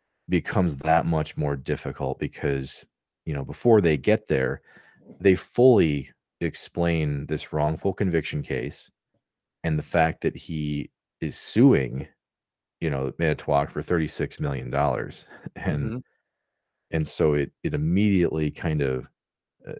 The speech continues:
Speaker 1: begins to, like, build the logic and push you towards it that there are people who may not want him to, A, be out of prison, and two, get any money, you
Speaker 2: Yeah.
Speaker 1: know, in, in
Speaker 2: It,
Speaker 1: <laughs> restitution,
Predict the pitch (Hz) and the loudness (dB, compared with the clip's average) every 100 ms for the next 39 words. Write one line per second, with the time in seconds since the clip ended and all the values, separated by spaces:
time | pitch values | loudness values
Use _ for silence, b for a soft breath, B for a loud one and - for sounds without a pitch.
0 | 55 78 87 85 90 92 87 - 87 76 | -8 -2 0 2 4 2 0 -2 -2 0
1 | 73 71 _ _ - 78 95 92 82 73 | -2 -4 _ _ -12 4 6 6 2 0
2 | 82 82 73 69 71 67 - 101 - 85 | 2 2 0 -4 -6 -2 2 2 0 -4
3 | - 78 76 67 76 73 - 71 71 _ | -2 -2 0 -2 -4 -4 -2 -2 -4 _
4 | _ _ _ _ 87 87 80 - 143 135 | _ _ _ _ 4 4 4 2 2 4
5 | 90 95 85 80 80 71 69 82 87 - | 2 2 2 2 0 -2 -2 0 0 -2
6 | - 67 65 65 - - 95 98 80 76 | -6 -6 -6 -10 -8 -2 2 2 2 2
7 | 80 73 - 87 78 71 65 - _ _ | 0 0 0 0 0 -2 -6 -10 _ _
8 | _ _ _ _ - 76 - - 104 73 | _ _ _ _ -4 -4 -4 0 2 2
9 | 67 - _ _ _ _ - 80 80 78 | -2 -8 _ _ _ _ 0 4 4 2
10 | 71 73 69 - - _ _ _ _ - | 0 -2 -4 -8 -16 _ _ _ _ -4
11 | - - - - - - 73 73 76 - | 0 2 0 -2 -6 -6 -4 0 -2 -2
12 | - 160 82 - 65 | 0 0 0 -4 -6